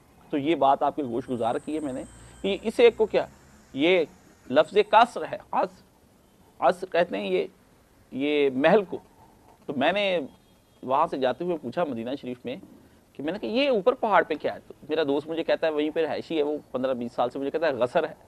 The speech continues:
अब मैं सोच में पड़ गई, "ये गसर किसको कह रहा है?" मैं, "गसर, गसर क्या?" कहा, "बादशाह का महल यार।" "अच्छा।" मैंने कहा, "ये तो कसर है।" तो कहा, "नहीं, नहीं, अब यहाँ ऐसे बोलोगे तो कोई भी नहीं समझेगा तुम्हारी ज़ुबान।" मैंने कहा, "अच्छा, चलो, अच्छी बात है।"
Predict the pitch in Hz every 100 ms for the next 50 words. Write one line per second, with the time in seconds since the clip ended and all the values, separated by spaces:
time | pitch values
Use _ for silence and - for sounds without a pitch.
0 | - - - - - - - _ - -
1 | 185 175 151 - 135 202 196 156 110 190
2 | 143 - 254 247 254 - 135 127 139 185
3 | 120 - 214 - _ _ _ _ 120 -
4 | 202 151 - 135 160 175 - 214 240 196
5 | 160 185 180 151 - _ - - _ 175
6 | - - 220 196 180 135 117 254 302 180
7 | 190 190 - - 226 - 185 139 - _
8 | _ _ _ 113 131 156 180 175 180 170
9 | 151 160 180 156 - 151 151 175 220 208
10 | 175 196 180 151 156 151 127 113 107 110
11 | 80 - 120 139 139 - 139 123 - 170
12 | 151 165